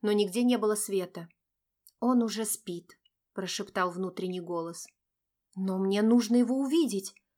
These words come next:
прошептала я самой себе. Освещения в холле не было,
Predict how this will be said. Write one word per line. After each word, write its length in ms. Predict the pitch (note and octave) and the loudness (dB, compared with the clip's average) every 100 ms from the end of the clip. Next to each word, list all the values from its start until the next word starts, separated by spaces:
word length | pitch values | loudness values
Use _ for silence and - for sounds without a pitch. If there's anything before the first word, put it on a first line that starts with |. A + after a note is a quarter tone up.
| _ | _
прошептала 580 | G#3 G3+ A3 - G3 F#3+ | -6 -6 -6 -4 -2 0
я 140 | F#3+ | -2
самой 320 | F#3 G3+ F#3+ | -4 -4 -4
себе. 420 | F#3 G#3 F#3 F3 - _ _ _ _ _ _ | -6 -6 -6 -6 -12 _ _ _ _ _ _
Освещения 680 | - G3 - G3 - C#4 D#4 | -6 -6 -4 -4 -2 0 0
в 80 | D#4 | -4
холле 320 | - G#3 A3 | 2 4 4
не 220 | A3 F#3+ F3 | 2 0 -4
было, 360 | E3+ E3 E3 | -6 -8 -12